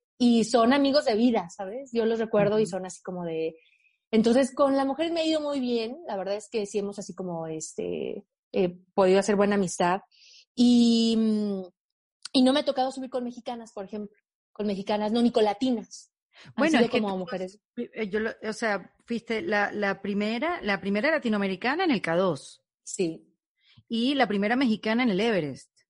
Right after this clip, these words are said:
Speaker 1: En el, en el Canchenchunga.
Speaker 2: En el Canchenchunga.
Speaker 1: Sí.
Speaker 2: Y, eh, y en el Everest sí habían subido latinoamericanos.
Speaker 1: Sí, en el Everest sí ya hay más, este, de hecho, fui
Speaker 2: Ujú.
Speaker 1: la séptima mexicana. Ahí sí, este, era, es como la montaña más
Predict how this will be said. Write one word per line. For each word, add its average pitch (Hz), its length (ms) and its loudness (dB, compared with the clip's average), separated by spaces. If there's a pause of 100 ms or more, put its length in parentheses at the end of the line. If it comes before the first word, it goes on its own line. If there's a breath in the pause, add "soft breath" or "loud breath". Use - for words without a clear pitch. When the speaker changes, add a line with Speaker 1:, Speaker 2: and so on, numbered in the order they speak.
(140)
Speaker 1:
En 226 120 2
el, 226 220 4
en 233 200 -2
el 220 420 -2
Canchenchunga. 240 720 -4 (460)
Speaker 2:
En 208 100 0
el 202 100 0
Canchenchunga. 185 840 -4 (240)
Speaker 1:
Sí. - 340 -20
Speaker 2:
Y, 220 480 2
eh, 202 220 0
y 214 140 -2
en 202 80 0
el 196 100 0
Everest 254 300 2
sí 208 160 -2
habían 196 300 0
subido 180 300 -2
latinoamericanos. 185 680 0 (120)
Speaker 1:
Sí, - 80 -20 (240)
en 247 160 4
el 247 120 4
Everest 240 240 2
sí 240 100 -2
ya 202 140 -2
hay 190 80 -4
más, 180 280 -12
este, 175 320 -10
de 208 100 4
hecho, 220 140 2
fui 254 160 2
Speaker 2:
Ujú. 247 40 6
Speaker 1:
la 254 80 4
séptima 254 320 -2
mexicana. 196 640 -4 (280)
Ahí 190 280 -6
sí, 202 340 -2
este, 180 440 -6
era, 180 100 -2
es 220 200 0
como 294 180 2
la 247 140 2
montaña 220 520 -2
más 214 640 -6